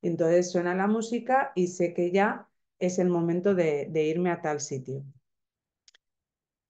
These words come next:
Es decir, eh, intentamos usar claves que ayuden a la persona a comprender,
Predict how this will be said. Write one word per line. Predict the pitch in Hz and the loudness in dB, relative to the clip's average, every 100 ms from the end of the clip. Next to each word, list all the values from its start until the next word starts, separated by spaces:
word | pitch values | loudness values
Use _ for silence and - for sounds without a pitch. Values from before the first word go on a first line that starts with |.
| - | 2
Es | 226 233 | 4 6
decir, | 247 226 180 170 - - | 4 4 2 2 -12 -4
eh, | 196 190 185 185 180 175 175 180 175 - | 0 2 4 4 4 4 2 0 -2 -4
intentamos | 208 202 196 190 196 196 247 233 196 190 | 2 2 4 4 4 4 4 4 -2 -4
usar | 180 208 226 226 | -6 -2 -2 -2
claves | 240 254 262 254 269 262 _ - | 0 2 4 2 -2 -6 _ 2
que | 190 | 4
ayuden | 170 180 208 233 | 4 2 0 0
a | 226 | 0
la | 220 | 0
persona | 220 208 226 226 | 0 0 -4 -4
a | 220 | -2
comprender, | 175 160 147 147 156 143 135 | -2 -2 -4 -4 -2 -2 -4